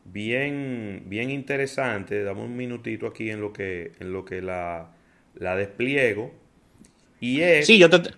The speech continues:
Speaker 2: yo te tengo otra también.
Speaker 1: Dale para allá entonces.
Speaker 2: Mira, eh, esto, esto ya está confirmado.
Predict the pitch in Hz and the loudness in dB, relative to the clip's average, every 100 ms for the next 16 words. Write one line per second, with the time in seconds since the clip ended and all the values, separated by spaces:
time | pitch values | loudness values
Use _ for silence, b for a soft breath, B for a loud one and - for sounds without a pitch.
0 | - - - 143 147 170 180 185 190 151 | -20 -16 2 4 6 4 8 8 8 4
1 | 139 156 151 - 104 113 104 87 82 - | 0 -4 -8 -4 0 0 -2 -8 -10 -16
2 | - - _ _ - B B 160 170 127 | -20 -20 _ _ -20 B B 6 8 8
3 | - - 151 147 147 143 - - 165 180 | 4 4 8 8 8 6 0 4 6 8
4 | 220 214 214 208 196 170 202 185 - - | 8 10 12 12 12 10 6 -2 -6 -18
5 | - - 135 185 170 185 185 190 185 175 | -4 0 4 8 10 8 8 6 6 6
6 | 175 170 185 147 123 165 | 6 6 8 8 8 6